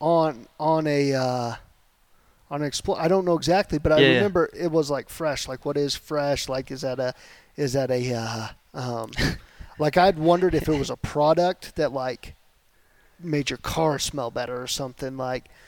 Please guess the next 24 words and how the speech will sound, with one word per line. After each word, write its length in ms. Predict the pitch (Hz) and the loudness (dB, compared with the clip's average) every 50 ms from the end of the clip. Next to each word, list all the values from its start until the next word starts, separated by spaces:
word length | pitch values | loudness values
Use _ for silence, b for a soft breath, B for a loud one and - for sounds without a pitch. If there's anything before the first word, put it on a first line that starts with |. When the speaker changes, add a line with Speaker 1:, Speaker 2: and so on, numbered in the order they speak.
| b b b b b b b | b b b b b b b
Speaker 1:
um, 460 | 165 160 156 147 139 131 120 117 - _ _ _ _ _ - - - - - | 0 2 4 4 2 2 -2 -4 -10 _ _ _ _ _ -20 -20 -20 -6 2
but 280 | 160 170 165 160 - - - | 4 4 4 4 2 -2 -4
it's, 220 | 170 147 - - | -4 -4 -4 -4
it's 100 | 151 - | -4 -4
super 400 | - - - - 247 233 - 226 | -2 0 2 2 2 4 6 6
interesting 280 | 214 226 202 - 175 - | 6 6 4 -2 -4 -4
'cause 180 | - 156 139 - | -6 -6 -8 -4
everything 420 | - 185 208 220 247 220 - 220 214 | 0 2 2 2 2 0 -2 -2 -2
you're 100 | 175 143 | -2 -2
saying 280 | - - 151 156 160 | -2 -2 -2 0 0
along 280 | 156 143 139 135 143 139 | 0 0 0 0 0 0
those 220 | 131 127 123 - | 0 -2 -2 -2
lines, 460 | - 127 127 131 139 160 180 - - - - _ _ _ _ _ _ _ _ _ _ _ _ _ _ - - - 139 | -4 -4 -4 -2 -2 -4 -4 -6 -8 -10 -14 _ _ _ _ _ _ _ _ _ _ _ _ _ _ -18 -14 -8 -8
I 100 | 139 139 | -8 -6
can 180 | - 147 139 | -6 -8 -6
see, 180 | 135 - 175 175 | -6 -4 -2 0
like, 260 | 170 160 143 - - B B B B B B B | 2 2 0 0 -4 B B B B B B B
it's 280 | - 143 - - - 165 | -4 -4 -2 -4 -4 0
not, 280 | 180 185 180 185 190 180 | 2 2 4 4 4 6
uh, 480 | 170 156 147 139 131 127 123 117 113 - - - _ _ _ b b b b b - | 6 6 6 4 2 2 0 -2 -4 -6 -12 -20 _ _ _ b b b b b -10
it's 180 | 151 - - 160 | -8 -8 -4 -2
not 160 | 160 156 143 | -2 0 0
that 120 | 156 147 | 0 -2
it, 120 | 147 - | -2 -2